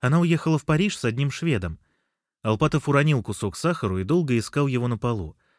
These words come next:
а потом вернулся на своё место пить чай, и Нина ничего не заметила.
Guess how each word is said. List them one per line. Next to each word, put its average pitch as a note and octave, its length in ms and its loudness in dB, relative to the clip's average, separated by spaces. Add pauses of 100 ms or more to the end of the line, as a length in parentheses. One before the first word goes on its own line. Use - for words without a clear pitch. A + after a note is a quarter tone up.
(240)
а G#2 80 -4
потом F#3 260 4
вернулся D3 480 2
на A2 80 -2
своё G#2 260 0
место A2 320 -2
пить E2+ 220 -8
чай, D3+ 360 -2 (480)
и G#2+ 100 -2
Нина F3+ 240 4
ничего G#2 400 0
не G2 100 0
заметила. F2+ 640 -2